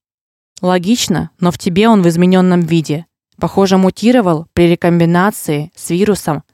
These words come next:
Х Р Н. Я понимаю, что Ч В передался от матери. Но Х Р Н? Откуда в тебе его производные? Даже не представляю. «Х Р Н?» Недоуменно оглянулась я на девчонку.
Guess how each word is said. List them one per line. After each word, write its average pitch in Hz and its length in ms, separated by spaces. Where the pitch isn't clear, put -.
Х 185 380
Р 180 220
Н. 156 320
Я 175 200
понимаю, 214 540
что - 180
Ч 175 180
В 196 280
передался 175 600
от - 100
матери. 160 560
Но 175 140
Х 190 340
Р 175 260
Н? 202 320
Откуда 254 380
в - 60
тебе 175 340
его 170 160
производные? 175 960
Даже 175 300
не 196 100
представляю. 185 800
«Х 190 320
Р 180 260
Н?» 220 340
Недоуменно 185 720
оглянулась 175 540
я 175 140
на 190 100
девчонку. 160 720